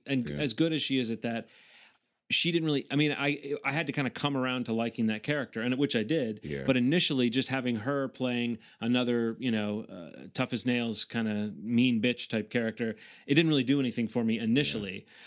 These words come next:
Speaker 1: But, you know, once the, the little sort of, uh, you know,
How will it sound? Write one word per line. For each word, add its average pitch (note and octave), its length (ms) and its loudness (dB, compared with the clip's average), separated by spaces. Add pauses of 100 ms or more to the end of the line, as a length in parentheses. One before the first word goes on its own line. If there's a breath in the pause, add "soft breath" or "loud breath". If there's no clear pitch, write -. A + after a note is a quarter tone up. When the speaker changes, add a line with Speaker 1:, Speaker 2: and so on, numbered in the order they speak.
(120)
Speaker 1:
But, A#2+ 340 0
you C#3 80 4
know, A2 180 0
once C3 320 0
the, A#2+ 180 2 (120)
the A#2+ 180 4
little A2 260 0
sort A2+ 220 0
of, G2+ 380 -6
uh, - 180 -14 (500)
you B2 100 -4
know, G2 220 -4